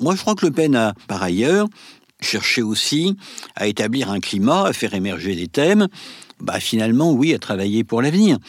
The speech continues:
En plantant comme ça des petits cailloux, enfin semant des petits cailloux plutôt, et en faisant bouger le centre de gravité de la vie politique française. Et ça, c'est sans doute, euh, ce qu'il aura, ce qu'il aura laissé de plus, euh,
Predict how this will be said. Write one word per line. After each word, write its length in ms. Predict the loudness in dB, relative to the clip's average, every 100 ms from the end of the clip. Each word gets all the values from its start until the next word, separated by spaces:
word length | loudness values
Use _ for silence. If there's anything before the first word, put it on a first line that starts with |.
| -20 -20 -20 _ -6
En 240 | -4 -4
plantant 540 | 0 -2 0 0 0
comme 160 | 0 -4
ça 180 | -2 -2
des 120 | -2
petits 180 | -6 -6
cailloux, 400 | -2 0 2 0
enfin 180 | -4 -4
semant 300 | 0 2 2
des 100 | 0
petits 200 | -6 -6
cailloux 380 | -2 0 0
plutôt, 480 | -2 -8 -4 -2 -2 -4 -12 -20 -8
et 300 | -4 -2 -2
en 140 | -4
faisant 440 | -6 -4 -4 0 0
bouger 400 | 2 0 2 2
le 80 | 0
centre 400 | 0 -2 -2 -4
de 120 | -4
gravité 480 | -4 -6 -4 -4 -2
de 80 |
la 100 | -2
vie 140 | -2 -4
politique 480 | -4 -4 -6 -10 -8
française. 480 | -6 -4 -4 -6 -14 -20 -20 _ _ -14
Et 100 | -8
ça, 180 | -4 -2
c'est 220 | -2 -6
sans 220 | -6 -6
doute, 400 | -2 -2 -2 -4
euh, 160 | -4 -4 -10 -20 _ -12 -10 -8 -10 -10
ce 120 | -10
qu'il 260 | -8 -4 -4
aura, 360 | -4 -6 -4
ce 100 | -6
qu'il 160 | -6 -6
aura 200 | -4 -2
laissé 320 | -2 0 0
de 100 | 0
plus, 600 | -8 -8 -6 -4 -6 -6
euh, 340 | -10 -12 -14